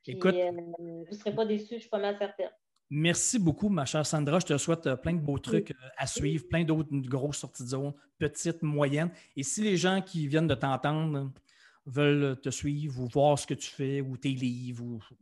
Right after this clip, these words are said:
Speaker 2: peu importe, où on les dirige ? À quelle place ?
Speaker 1: Ah, ben, euh, les livres, c'est sur mon site, euh, Internet,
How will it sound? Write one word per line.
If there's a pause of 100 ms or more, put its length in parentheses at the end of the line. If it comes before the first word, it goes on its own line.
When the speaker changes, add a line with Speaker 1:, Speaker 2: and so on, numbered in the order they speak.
Speaker 2:
peu
importe, (600)
où
on
les
dirige ? (920)
À
quelle
place ? (220)
Speaker 1:
Ah, (120)
ben,
euh,
les
livres,
c'est
sur
mon
site, (140)
euh, (360)
Internet,